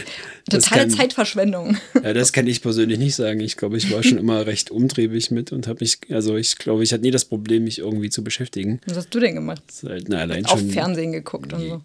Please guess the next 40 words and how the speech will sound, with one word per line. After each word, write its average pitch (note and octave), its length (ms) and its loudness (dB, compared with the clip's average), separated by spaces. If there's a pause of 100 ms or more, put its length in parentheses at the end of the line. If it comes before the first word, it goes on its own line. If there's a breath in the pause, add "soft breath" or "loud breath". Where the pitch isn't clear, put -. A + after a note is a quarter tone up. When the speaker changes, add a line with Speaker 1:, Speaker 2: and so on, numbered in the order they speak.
Speaker 1:
Ja, F#2 280 -6
aber F#2 180 0
allein F#2+ 240 0
schon G#2+ 140 -2
durch G2+ 140 -4
die G2+ 100 -6
Selbstständigkeit. G2 800 -2
Also G2+ 160 0
mir G#2+ 100 2
war A2 120 2
zumindest A2+ 360 2
nie A2 100 2
langweilig. G2+ 600 0
Also G2 140 -2
es F#2+ 80 -4
ist, - 320 -2
ist - 160 2
jetzt G#2+ 180 -2
nicht A#2 140 2
so, A2+ 140 2
dass A2 200 -4
ich G#2+ 160 -4
irgendwie G2 580 -4
am G#2 180 -2
Wochenende G#2 380 0
bis G#2 240 0
vierzehn G#2 300 -4
Uhr F#2+ 80 -4
im G2 80 -4
Bett G2+ 180 -10
gelegen F2 280 -12
hätte. - 240 -16
Speaker 2:
Langweilig G3 520 0
war F#3+ 100 -4
mir F3+ 140 -8
auch G3+ 80 -6
nicht. G#3 260 -4
Speaker 1:
Seit, - 280 -14
<laughs> - 240 2
ja. C#3 260 2